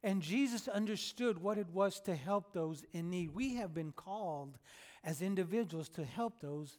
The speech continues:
that are in need. There are many times that there's individuals, strangers, people, family, friends,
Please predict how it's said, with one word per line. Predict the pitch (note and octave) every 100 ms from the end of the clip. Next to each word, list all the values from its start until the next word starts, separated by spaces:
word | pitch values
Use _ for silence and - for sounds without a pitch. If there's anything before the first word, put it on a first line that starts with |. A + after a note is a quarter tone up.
| D#3
that | D3
are | D#3+
in | F3+ G3
need. | A#3 A#3+ D#3+ A2 - _ _ _ - _
There | F#3+
are | F#3
many | F#3+ B3+ B3+
times | - A#3 A3+ G#3 F3
that | D#3+
there's | G3 F#3+ D#3 - -
individuals, | F#3 F#3+ F#3 G3 G3 -
strangers, | G3+ G3+ G3+ G#3
people, | - G3+ G3 G#3
family, | - F#3+ G#3+ G#3+ G3+
friends, | - F3+ F3+ F#3